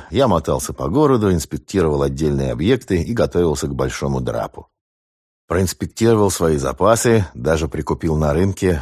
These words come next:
втридорога из-под полы канистру бензина. Выбрав время, наведался в полицию. Крест тоже куда-то исчез. Знакомые полицейские сказали мне, что его услали куда-то с проверкой. Жаль,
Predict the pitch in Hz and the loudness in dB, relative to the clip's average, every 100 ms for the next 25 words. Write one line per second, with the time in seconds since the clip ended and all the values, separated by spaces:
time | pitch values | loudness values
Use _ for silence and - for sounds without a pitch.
0 | - - - 82 78 71 69 67 - 69 | -6 -10 -4 -2 0 0 0 -2 -4 -12
1 | - 62 67 85 85 - _ _ - 82 | -8 -6 0 0 0 -6 _ _ -4 0
2 | 95 - 82 87 76 60 58 - - _ | 0 0 0 0 0 -2 -8 -10 -14 _
3 | _ _ _ _ - 64 87 76 73 62 | _ _ _ _ -12 -4 -2 -2 -4 -2
4 | 82 110 117 110 85 _ 65 58 60 73 | 2 4 4 2 0 _ -10 -6 -4 -2
5 | 71 - - - 57 53 - - 50 - | -2 -4 -6 -6 -6 -8 -12 -12 -12 -14
6 | _ _ _ _ _ _ _ 76 98 92 | _ _ _ _ _ _ _ 0 0 0
7 | - - 73 69 67 - 69 67 67 65 | -6 -4 -2 -2 -4 -4 -4 -2 -4 -4
8 | - 73 64 - _ _ _ _ - 67 | -4 -4 -4 -6 _ _ _ _ -10 -6
9 | 76 110 98 87 87 80 120 127 - 101 | -2 2 2 2 0 0 2 0 0 -4
10 | - 90 104 101 101 92 - 85 82 98 | -2 2 2 2 2 0 0 0 2 2
11 | 95 85 - 82 98 92 85 80 82 73 | 2 0 -2 2 4 2 0 0 0 -4
12 | - 82 90 82 64 60 - _ _ - | -2 0 2 0 -2 -10 -14 _ _ -20
13 | - 64 71 76 76 71 | -10 -4 -2 0 -2 -4